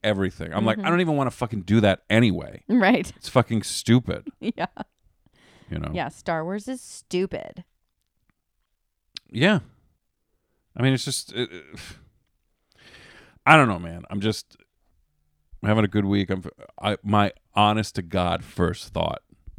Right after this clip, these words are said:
Speaker 1: was that my phone just buzzed, and I was like, "Oh God, it's Jack. He's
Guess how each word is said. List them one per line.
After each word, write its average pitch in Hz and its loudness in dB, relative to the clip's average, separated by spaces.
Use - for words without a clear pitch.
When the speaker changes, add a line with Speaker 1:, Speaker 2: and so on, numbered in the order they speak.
Speaker 1:
was 90 -4
that 82 -2
my 92 4
phone 95 4
just 90 0
buzzed, 85 -4
and - -6
I - -2
was 82 -6
like, 82 -8
"Oh 87 -2
God, 85 -6
it's 87 -12
Jack. 80 -4
He's - -14